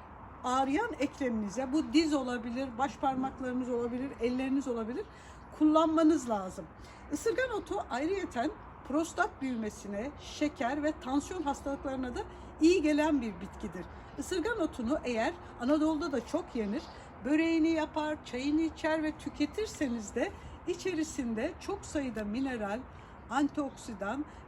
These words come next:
ve vitamin olan bir bitkidir. Onlardan da faydalanırsınız. Isırgan otu yüzyıllardır ta eski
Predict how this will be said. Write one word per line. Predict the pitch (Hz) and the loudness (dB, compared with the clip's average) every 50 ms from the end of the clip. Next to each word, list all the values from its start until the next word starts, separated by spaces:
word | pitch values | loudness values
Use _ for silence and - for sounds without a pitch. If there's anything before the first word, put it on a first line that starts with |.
| - - | -6 -4
ve | 277 294 226 | -4 -2 -2
vitamin | 220 269 - - - 277 285 311 359 339 285 - 233 | -4 -6 -6 -4 0 2 4 4 4 2 0 -2 -2
olan | 208 208 208 233 233 214 | -2 0 0 0 -2 -2
bir | 220 208 180 175 | -6 -6 -6 -8
bitkidir. | 208 214 - - - 254 196 175 247 339 - - - - - - - - | -8 -10 -8 -8 -8 -8 -4 -4 -4 -4 -4 -8 -12 -16 -16 -14 -6 -4
Onlardan | 226 262 262 277 285 277 269 269 277 294 247 240 | -2 0 4 4 4 4 4 2 2 0 2 0
da | 330 440 - - - | 0 -2 -2 -6 -6
faydalanırsınız. | - 247 247 220 247 247 247 240 240 240 208 - - 190 180 170 - - - - - - - - - - | -4 -4 -2 -2 -2 -2 -2 -2 -4 -4 -6 -6 -8 -8 -8 -8 -10 -12 -14 -14 -16 -16 -16 -14 -12 -12
Isırgan | 294 - - 415 359 311 453 466 392 | -8 -2 0 0 2 2 0 2 2
otu | 320 285 - - - - 226 311 415 - - - - - - - | 0 0 -2 -4 -6 -4 -4 -4 -4 -6 -10 -16 -16 -16 -10 -2
yüzyıllardır | 214 269 311 311 294 302 320 339 320 311 311 359 392 403 302 208 208 220 302 339 - - - - - - - | 2 4 4 6 6 4 4 4 4 4 4 2 2 0 0 -2 -2 -2 -4 -4 -6 -10 -12 -14 -14 -8 -4
ta | - 349 359 370 370 359 339 - | -2 -2 -2 -2 -2 -4 -2 -2
eski | 254 302 - - - - - 359 392 403 | -2 -2 -2 -4 -6 -4 -2 0 0 -2